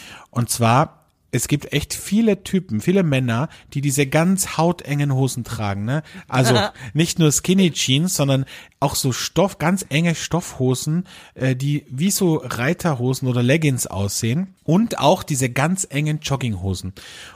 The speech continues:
Speaker 1: Und da habe ich auch eine ganz klare Meinung dazu. Weil, wenn man diese Hosen anzieht, dann zeichnet sich ja in der Hüftgegend schon was ab. Oder eben nicht. Und
Speaker 2: Mhm.
Speaker 1: ich finde, wenn sich eben nichts abzeichnet,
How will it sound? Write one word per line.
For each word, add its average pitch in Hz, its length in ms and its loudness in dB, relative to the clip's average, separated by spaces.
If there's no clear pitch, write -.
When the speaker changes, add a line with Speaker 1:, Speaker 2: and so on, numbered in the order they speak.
Speaker 1:
Und 127 380 -4
da 156 280 2
habe 185 120 2
ich - 160 -4
auch 165 220 0
eine 151 100 -2
ganz 165 260 -2
klare 151 280 -2
Meinung 135 320 0
dazu. 104 500 2
Weil, 131 480 2
wenn 147 180 2
man 196 120 2
diese 151 260 0
Hosen 170 260 -2
anzieht, 107 760 -6
dann 127 580 -4
zeichnet 156 420 0
sich 175 320 -2
ja 156 240 2
in 135 120 0
der 127 120 4
Hüftgegend 147 680 -2
schon 156 640 0
was 131 220 -2
ab. 110 380 -4
Oder 180 280 2
eben 156 280 2
nicht. - 400 -6
Und 143 380 2
Speaker 2:
Mhm. 147 100 -4
Speaker 1:
ich 139 160 -2
finde, 175 640 2
wenn 143 200 -2
sich 170 180 -6
eben 139 200 -2
nichts 190 280 0
abzeichnet, 120 840 -4